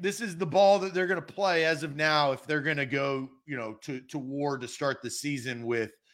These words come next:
the players that they have in place. You know, obviously you have the draft. Free agency still, you know, meandering along. There's opportunity for trade,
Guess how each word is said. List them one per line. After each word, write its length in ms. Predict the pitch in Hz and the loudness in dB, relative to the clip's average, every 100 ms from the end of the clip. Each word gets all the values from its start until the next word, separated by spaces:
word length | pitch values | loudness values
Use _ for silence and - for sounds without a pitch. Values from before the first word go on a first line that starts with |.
| _ | _
the 60 | 135 | -6
players 560 | - - 160 143 131 - | -4 4 8 10 8 2
that 180 | 127 | -2
they 140 | 131 123 | 2 4
have 300 | 127 123 113 | 6 6 4
in 120 | 98 | -6
place. 560 | - 139 131 113 104 - | -6 2 2 2 -4 -10
You 80 | 147 | -4
know, 60 | |
obviously 360 | 139 135 - 123 | -2 -2 -6 -4
you 80 | 120 | -4
have 140 | 110 | -4
the 80 | 104 | -8
draft. 500 | 110 110 110 107 - _ _ _ | -6 -2 0 0 -4 _ _ _
Free 180 | 190 185 | -2 0
agency 440 | 151 139 - 143 123 | 0 -2 -6 -4 -4
still, 720 | - - 151 139 127 101 - _ - | -8 -4 2 4 2 -2 -14 _ -10
you 60 | 156 | -6
know, 100 | 131 | -4
meandering 540 | 135 135 139 127 120 | 0 0 0 -2 -4
along. 560 | 113 120 123 123 123 - _ | -2 0 2 0 -2 -10 _
There's 220 | 160 160 | 0 4
opportunity 760 | 156 151 151 135 147 139 135 131 | 8 6 6 -2 -2 0 2 0
for 220 | - 123 | -4 -10
trade, 680 | - - 123 117 117 113 | -10 -6 -2 0 0 -2